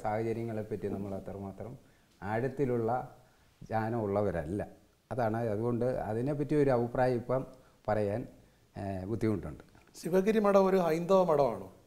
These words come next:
Speaker 1: ശിവഗിരി മഠം ഹൈന്ദവ മഠമാണെന്ന് പറയാൻ കഴിയില്ലല്ലോ. ഗുരുദേവൻ തന്നെ പ്രഖ്യാപിച്ചിട്ടുണ്ട്, നാം, ഏ, ഒരു പ്രത്യേക ജാതിയോടോ മതത്തിനോടോ, ഏ, ഉൾപ്പെടുന്നതല്ല എന്ന്. അപ്പോൾ അങ്ങനെ വരുമ്പോൾ ഗുരുവിൻ്റെ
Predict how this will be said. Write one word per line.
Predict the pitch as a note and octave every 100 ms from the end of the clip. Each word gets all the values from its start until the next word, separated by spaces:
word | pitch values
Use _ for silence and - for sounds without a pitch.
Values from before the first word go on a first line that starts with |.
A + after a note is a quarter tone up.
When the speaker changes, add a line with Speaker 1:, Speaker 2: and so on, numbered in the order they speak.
| - -
Speaker 1:
ശിവഗിരി | G#2+ A#2 C#3 D#3 C#3
മഠം | C3+ C3
ഹൈന്ദവ | B2 B2+ C#3 C3
മഠമാണെന്ന് | B2+ B2+ C3 A#2+
പറയാൻ | A#2 A#2+ C3 B2+
കഴിയില്ലല്ലോ. | A#2+ B2 A#2+ A2 G2 E2+ - _ _ G#2
ഗുരുദേവൻ | A#2 C3 C3 C3+ B2+
തന്നെ | B2+ B2 A#2 - - - -
പ്രഖ്യാപിച്ചിട്ടുണ്ട്, | G#2+ B2 A#2+ B2 C3+ A2+ A2 G2 F#2+ - - _ _ _ _ G#2+
നാം, | G#2+ A#2 A#2+ - - _ _ _ - A#2
ഏ, | D#3 - - _ -
ഒരു | G#2+ A#2 A#2
പ്രത്യേക | G2+ A#2+ A#2 A#2+ G#2+
ജാതിയോടോ | G#2 G#2+ G#2+ G#2+ G#2+ G#2 G2+
മതത്തിനോടോ, | G2 G2+ G#2 G2+ F#2+ F#2+ - - _ _ _ _ F#2
ഏ, | G2 F#2 F#2 F#2 - _ - _ - G#2+
ഉൾപ്പെടുന്നതല്ല | G2+ A2 G#2 G2+ F2 F#2+ G2+ F#2
എന്ന്. | E2 - -
അപ്പോൾ | G2+ C3+ B2
അങ്ങനെ | A#2+ D#3 E3 D#3 -
വരുമ്പോൾ | B2 C#3+ C#3+ C3+ F#2 - - - G#2
ഗുരുവിൻ്റെ | B2 C#3+ D3